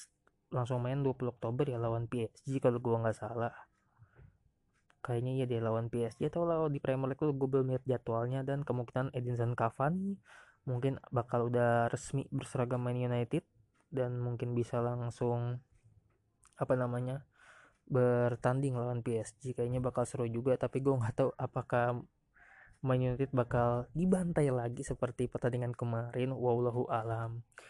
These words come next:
Dan dari isu transfer ini,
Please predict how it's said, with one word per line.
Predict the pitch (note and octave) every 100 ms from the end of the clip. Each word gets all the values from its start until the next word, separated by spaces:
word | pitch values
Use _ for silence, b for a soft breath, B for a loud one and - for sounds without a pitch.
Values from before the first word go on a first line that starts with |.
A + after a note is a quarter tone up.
| B B -
Dan | D3 D3+ F3 E3+ E3+ D#3 - -
dari | - C#3+ C3 C3+
isu | B2+ -
transfer | B2 B2 B2 - B2+
ini, | B2+ C3 C#3+ D3